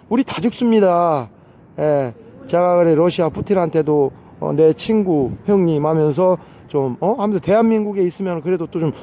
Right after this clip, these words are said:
저기 안 할 거 아닙니까? 예, 제가 그렇게 뭐, 뭐 인스타나 뭐 다른 거로도 활동을 하면서, 예, 대한민국의, 어, 보존을 위해서, 안전을 위해서요. 저도 진짜, 어?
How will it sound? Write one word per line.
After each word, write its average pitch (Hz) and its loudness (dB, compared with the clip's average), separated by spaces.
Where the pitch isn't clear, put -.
저기 165 0
안 151 0
할 180 0
거 175 -2
아닙니까? 165 0
예, 131 -4
제가 160 0
그렇게 175 2
뭐, 139 0
뭐 147 -2
인스타나 180 0
뭐 139 -4
다른 196 0
거로도 156 0
활동을 190 -2
하면서, 190 0
예, 135 -4
대한민국의, 175 2
어, 131 -4
보존을 214 4
위해서, 147 -2
안전을 185 2
위해서요. 165 0
저도 160 -2
진짜, 165 0
어? 196 -4